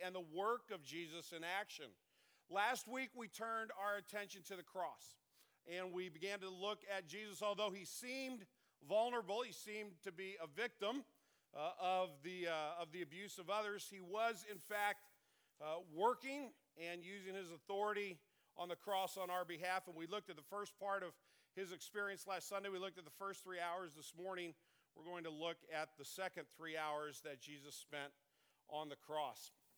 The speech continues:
Uh, I was talking to some friends a couple years ago who had a great family vacation planned, and everything kinda went downhill quickly. The, the second day out on the road, they were going to go to a, a state fair in a state where they had not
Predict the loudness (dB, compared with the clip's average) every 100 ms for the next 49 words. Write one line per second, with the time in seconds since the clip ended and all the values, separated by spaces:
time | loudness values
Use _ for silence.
0 | _ _ -20 _ _ -2 2 2 0 0
1 | 2 2 -2 -6 0 2 2 2 2 2
2 | 2 0 0 0 2 2 2 2 0 -2
3 | -2 -2 -4 -4 -2 -2 -2 -4 -2 -4
4 | -4 -8 -8 -4 -2 -2 -2 -2 -4 -6
5 | 0 2 2 -4 -14 -20 _ -4 0 0
6 | 0 2 4 4 2 0 0 0 -2 0
7 | -4 -4 -6 -6 -8 0 0 0 2 4
8 | 6 6 4 2 4 4 4 0 -2 0
9 | 0 0 2 4 4 4 -6 _ -20 _
10 | -2 2 2 0 -4 -4 2 2 0 -2
11 | 2 4 4 2 0 2 2 2 2 4
12 | 4 0 -4 -2 -2